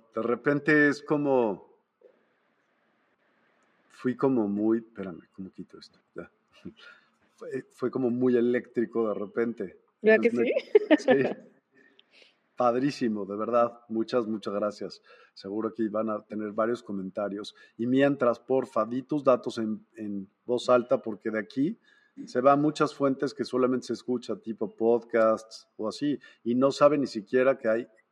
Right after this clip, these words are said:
Speaker 1: eh, el video, ¿no? Que busquen en Google,
Speaker 2: Sí,
Speaker 1: Despierta
Speaker 2: claro.
Speaker 1: ocho cincuenta y dos H Z, todo junto,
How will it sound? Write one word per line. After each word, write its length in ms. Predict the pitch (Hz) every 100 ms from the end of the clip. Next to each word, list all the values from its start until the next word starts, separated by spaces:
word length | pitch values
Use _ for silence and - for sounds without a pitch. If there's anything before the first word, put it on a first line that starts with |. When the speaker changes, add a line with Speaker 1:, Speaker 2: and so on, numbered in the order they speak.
| -
Speaker 1:
eh, 160 | 107 _
el 180 | 110 107
video, 360 | 117 135 117
¿no? 200 | 101 143
Que 100 | -
busquen 480 | 117 123 - 135 110 _ _ _
en 160 | 107 110
Google, 380 | 127 139 123 104 - _
Speaker 2:
Sí, 80 | -
Speaker 1:
Despierta 500 | 110 - 131 131 -
Speaker 2:
claro. 180 | 120 117
Speaker 1:
ocho 200 | 117 143
cincuenta 480 | 113 107 110 107 110
y 60 |
dos 320 | 117 127 - _
H 280 | 120 - 117
Z, 400 | - 123 - 101
todo 260 | 123 120
junto, 480 | - 131 120 120 107